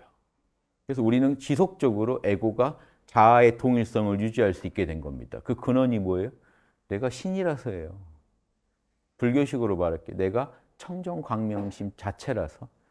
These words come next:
끝없이 현존한다는 느낌을 받게 되는, 이때 현존은 되게 제약되는 겁니다. 내 육신 안에 내가 갇혀 있다 보니까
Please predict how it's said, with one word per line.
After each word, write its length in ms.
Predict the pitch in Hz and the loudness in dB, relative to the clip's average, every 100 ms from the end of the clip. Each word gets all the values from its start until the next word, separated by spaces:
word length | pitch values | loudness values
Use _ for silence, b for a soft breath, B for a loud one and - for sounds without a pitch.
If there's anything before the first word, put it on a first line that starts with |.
| _ _ _ | _ _ _
끝없이 800 | - 156 170 170 - 208 214 - _ _ - | -8 -2 -2 -2 -8 -6 -6 -8 _ _ -10
현존한다는 920 | 117 240 226 196 160 131 110 113 104 | -2 0 0 0 -2 -2 -2 -2 -2
느낌을 400 | 95 - 110 101 | -6 -4 -4 -4
받게 300 | - - 107 | -6 -6 -6
되는, 240 | 82 69 - _ _ _ _ _ | -6 -10 -18 _ _ _ _ _
이때 300 | - 135 165 | -8 -2 0
현존은 460 | 151 185 165 135 131 | 2 0 0 2 2
되게 240 | 127 123 | 0 0
제약되는 640 | 123 - 127 127 120 92 82 | 0 4 4 4 0 -2 -4
겁니다. 280 | 76 - 67 | -8 -10 0
내 180 | 107 113 | 4 4
육신 300 | 113 - 117 | 2 -2 -2
안에 180 | 101 | -2
내가 220 | 85 82 85 | -2 -2 -4
갇혀 320 | - 85 104 | -6 -8 -8
있다 220 | 80 80 | -6 -8
보니까 380 | 71 71 - | -8 -12 -14